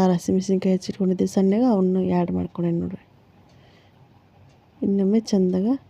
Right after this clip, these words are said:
ಮಿಕ್ಸ್ ಮಾಡ್ಕೊರಿ. ಅವು ಎಣ್ಣೆಗೆ ಫ್ರೈ ಆಗ್ಬೇಕ್ರಿ ಸ್ವಲ್ಪ.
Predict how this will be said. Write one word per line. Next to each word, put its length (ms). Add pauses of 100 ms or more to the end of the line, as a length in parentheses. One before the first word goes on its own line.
(500)
ಮಿಕ್ಸ್ 320
ಮಾಡ್ಕೊರಿ. 380 (1700)
ಅವು 200
ಎಣ್ಣೆಗೆ 460
ಫ್ರೈ 260
ಆಗ್ಬೇಕ್ರಿ 420
ಸ್ವಲ್ಪ. 240